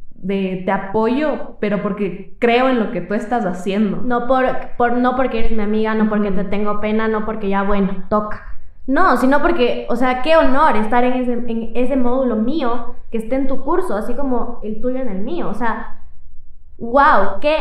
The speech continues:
Speaker 2: hermoso se siente que dos amigas estén en sus,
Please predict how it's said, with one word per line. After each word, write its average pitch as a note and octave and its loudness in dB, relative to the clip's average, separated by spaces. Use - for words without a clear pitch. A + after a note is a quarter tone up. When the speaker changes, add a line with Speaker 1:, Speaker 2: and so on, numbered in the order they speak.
Speaker 2:
hermoso B3 0
se A#3 0
siente A#3 -2
que G#3 -4
dos A#3+ 0
amigas A#3 0
estén A#3+ -2
en C4 0
sus, A#3 -2